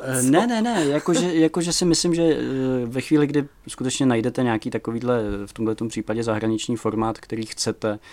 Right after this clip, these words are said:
Speaker 1: aby český divák viděl, takže vlastně tam jsem, tam jsem viděl, že mě to nějak posune i profesně,
Speaker 2: Mhm.
Speaker 1: protože prostě ten seriál, myslím, přesně odpovídá tomu, jaký je život, což já obvykle u, eh, televizních seriálů tenhle pocit nemám.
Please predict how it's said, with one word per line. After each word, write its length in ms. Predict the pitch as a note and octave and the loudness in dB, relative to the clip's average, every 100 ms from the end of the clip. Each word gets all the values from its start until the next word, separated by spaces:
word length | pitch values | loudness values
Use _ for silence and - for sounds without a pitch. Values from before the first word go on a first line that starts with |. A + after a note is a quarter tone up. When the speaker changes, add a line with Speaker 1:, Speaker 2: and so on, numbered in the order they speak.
| - - - | -20 -20 -12
Speaker 1:
aby 320 | G#2+ G#2+ G#2+ | -10 -4 -2
český 340 | G#2 G#2+ - G#2+ | -2 -6 -8 -4
divák 340 | A2 G#2+ A2 | -2 -2 -2
viděl, 460 | G#2+ G#2 G2 G2 G#2+ _ _ _ _ _ _ - - | -2 -2 -4 -6 -12 _ _ _ _ _ _ -16 -8
takže 280 | G#2+ F#2+ G#2+ | -8 -4 -4
vlastně 380 | G#2 - A#2 A2 - | -4 -6 -6 -6 -4
tam 200 | A2 G#2 | -2 -2
jsem, 540 | - A2+ A2 A2 G#2 - | -4 -2 -2 -2 -6 -10
tam 140 | G#2+ G#2 | -8 -6
jsem 240 | - A2+ | -6 -4
viděl, 240 | G#2+ G#2+ A2 | -4 -2 -2
že 100 | A2 | -2
mě 120 | A2 | -4
to 80 | A2 | -4
nějak 180 | A2+ | -6
posune 380 | - A2 - A2+ | -8 -10 -6 -6
i 40 | A#2 | -6
profesně, 500 | - - G2+ - G2 | -10 -10 -8 -6 -8
Speaker 2:
Mhm. 40 | F2+ | -10
Speaker 1:
protože 280 | E2+ G2+ G2+ | -12 -14 -14
prostě 460 | - - - G#2+ G#2 | -16 -16 -14 -16 -10
ten 200 | G#2+ G#2 | -8 -6
seriál, 520 | - G#2 G#2 G#2 G#2 - - - | -6 -6 -4 -4 -6 -8 -20 -12
myslím, 240 | - - A2 | -10 -6 -4
přesně 320 | B2+ B2 A2+ | 0 0 -2
odpovídá 460 | G#2+ - G#2 G#2 G#2 | -4 -4 -2 -2 -4
tomu, 220 | G2+ G#2 | -4 -4
jaký 240 | G2+ - | -4 -4
je 80 | G#2+ | -2
život, 320 | G#2 F#2+ - - - | -2 -6 -12 -16 -18
což 340 | - G2+ - G#2+ | -14 -12 -8 -6
já 200 | G#2 G2 - - | -4 -6 -12 -14
obvykle 560 | G#2 G#2+ A2 - G2+ - | -8 -6 -6 -4 -6 -6
u, 360 | G#2 G2+ G2+ G#2+ A2 G#2+ A2+ A#1+ - | -8 -8 -10 -10 -10 -10 -10 -10 -12
eh, 20 | - | -6
televizních 460 | G#2+ G2 F#2+ G#2 - | -6 -4 -6 -6 -6
seriálů 420 | G#2+ G2 G2 G2+ | -8 -8 -8 -10
tenhle 220 | G2+ G2 | -10 -10
pocit 340 | - - - | -12 -14 -8
nemám. 340 | G#2+ F#2+ F2+ | -6 -6 -8